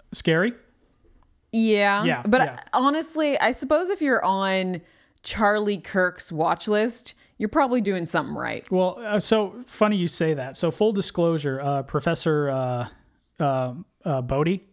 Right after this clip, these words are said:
Speaker 1: right? Bodie?
Speaker 2: Mister Bodie.
Speaker 1: Yeah. <laughs> Professor Matthew, uh, he actually disclosed that he is also on Charlie's watch list.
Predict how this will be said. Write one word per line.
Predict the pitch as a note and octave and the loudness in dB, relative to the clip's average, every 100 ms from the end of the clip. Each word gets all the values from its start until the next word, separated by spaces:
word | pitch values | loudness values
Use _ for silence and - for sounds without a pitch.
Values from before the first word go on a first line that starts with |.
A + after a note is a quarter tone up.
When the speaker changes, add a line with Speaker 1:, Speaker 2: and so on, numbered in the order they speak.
| _ _ _ _ _ | _ _ _ _ _
Speaker 1:
right? | C#3+ D3 F3+ - _ | -2 0 0 -8 _
Bodie? | C3 C#3 | -2 0
Speaker 2:
Mister | F3 - E3 | -2 -2 -2
Bodie. | D3 D3+ D#3 E3+ F#3 A3 G#3 | 0 0 0 2 2 0 0
Speaker 1:
Yeah. | E3 - | -2 -2
<laughs> | - D#4 - - - - G#3 - - G3 - | -6 -10 -10 -12 -18 -14 -14 -14 -4 -4 -4
Professor | E3 C4+ E3+ | 0 0 2
Matthew, | D#3 D#3 B2 A#2 D#3 - - - | 0 -2 -2 -6 -6 -8 -10 -2
uh, | E3+ E3 C4 - - | 0 2 0 0 0
he | B3 C4 | 2 2
actually | C4 D#4+ D4 | 0 0 0
disclosed | F3+ F3+ - G#3 F#3 | 0 -2 0 0 0
that | D#3+ | -4
he | - G3+ | 0 2
is | F#3 | 2
also | E3 F3 F3 D3 | 2 0 0 0
on | D3+ D3 | 0 -2
Charlie's | B2 D#3 C#3 C#3+ - | 0 0 0 -2 -2
watch | B2+ C#3+ - | -4 -4 -2
list. | E3 G#3+ - | 0 0 -4